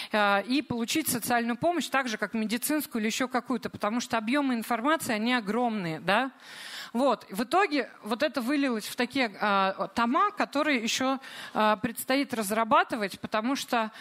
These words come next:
а, мы не будем повторять проект Центробанка, а мы придумали какую-то другую крутую штуку,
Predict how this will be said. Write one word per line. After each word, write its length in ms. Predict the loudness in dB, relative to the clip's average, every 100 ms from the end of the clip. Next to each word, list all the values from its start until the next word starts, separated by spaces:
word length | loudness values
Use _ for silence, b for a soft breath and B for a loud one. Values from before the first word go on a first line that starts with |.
| B B
а, 580 | 4 4 6 4 2 -2 -4
мы 220 | 0 2
не 120 | 2 0
будем 300 | 0 -2 -2
повторять 440 | -2 2 2 0
проект 260 | 0 -2 -2
Центробанка, 720 | -4 -2 2 2 2 -2 -4 B B B
а 100 | 0
мы 160 | 0 0
придумали 420 | 0 0 2 0
какую-то 380 | 0 -2 -4 -4
другую 360 | -2 0 0
крутую 360 | 0 -4 -2 -4
штуку, 540 | -2 0 0 2 0